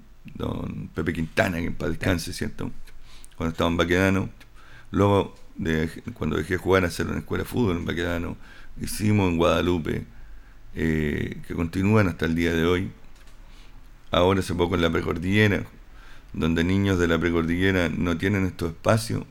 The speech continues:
Speaker 1: se los generamos y logramos que se transformaran además en el equipo campeón del último campeonato. Así que, eh, ahora esta es una instan-,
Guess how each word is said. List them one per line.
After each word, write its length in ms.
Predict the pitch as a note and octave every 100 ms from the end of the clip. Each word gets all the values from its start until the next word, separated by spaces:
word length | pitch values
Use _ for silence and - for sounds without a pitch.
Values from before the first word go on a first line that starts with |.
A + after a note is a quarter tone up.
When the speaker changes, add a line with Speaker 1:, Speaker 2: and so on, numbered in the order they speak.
| - - - - -
Speaker 1:
se 160 | - E2
los 100 | D#2+
generamos 540 | E2+ E2+ F#2+ B2+ A2+
y 20 |
logramos 440 | F2 D#2+ F#2+ F#2 F2+
que 340 | - - - - - - - -
se 140 | -
transformaran 520 | - E2 D#2 F#2 F#2 F2+
además 480 | D#2+ D#2+ G2 G#2
en 120 | F2+ E2+
el 100 | D#2+
equipo 600 | D2+ F2 E2 D#2 D2 -
campeón 460 | - D#2+ - A2+ A2
del 200 | D#2+ E2
último 280 | E2+ - E2
campeonato. 440 | E2+ - - B2 F#2+
Así 180 | -
que, 200 | - - - - - - - - -
eh, 680 | - F2+ E2+ D#2+ D#2 D2 D2 - - - - - - - - - - -
ahora 560 | F2+ G#2+ A2 A#2 - -
esta 320 | - D#2 - F2+
es 40 |
una 140 | F2 E2+
instan-, 420 | - E2 E2+